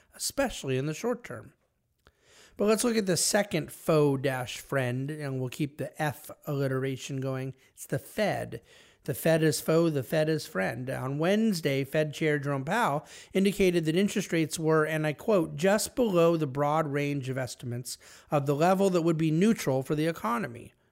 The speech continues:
Just below. Now, that's a subjective term. There's nothing in his quote or the overall speech that was given at the Economic Club of New York on Wednesday.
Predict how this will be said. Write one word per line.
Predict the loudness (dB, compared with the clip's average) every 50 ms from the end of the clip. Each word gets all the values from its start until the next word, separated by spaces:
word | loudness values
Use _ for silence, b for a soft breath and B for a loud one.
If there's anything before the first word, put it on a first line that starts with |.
| _ -12 -10
Just | -4 0 0 0 0 0 -2 -4 -2
below. | 0 0 2 4 4 4 2 2 -2 -10 -14 _ _ _ _ _ _ _ _ _ _ _ _ _ _ -6
Now, | -6
that's | -4 -4 -4
a | -4
subjective | -4 -4 -2 0 0 0 0 0 0 -2 -2 -2
term. | 0 0 2 2 2 2 0 0 0
There's | 0 0 0 2
nothing | 0 0 0 0 0 0
in | 2
his | 0 -2 -4
quote | -4 0 2 4 4 4 2 -2 -8 B B B B B B B B
or | B 2 4
the | 6 6
overall | 6 4 4 4 4 4 4 4
speech | 2 0 -2 0 0 0 2 0 0 0
that | 0 0
was | 0 0
given | 0 0 0 0 0 0
at | -2 -2
the | -4 -4 -4 -4
Economic | -2 0 0 0 2 0 0 -2
Club | -2 -2 -2 -2 -2
of | -4 -4
New | -4 -4
York | -2 0 0 2 2 2 0 -2 -6 -12 _ _ _ _ _ -4
on | -2 0 2
Wednesday. | 2 2 0 -2 -2 -4 -6 -6 -8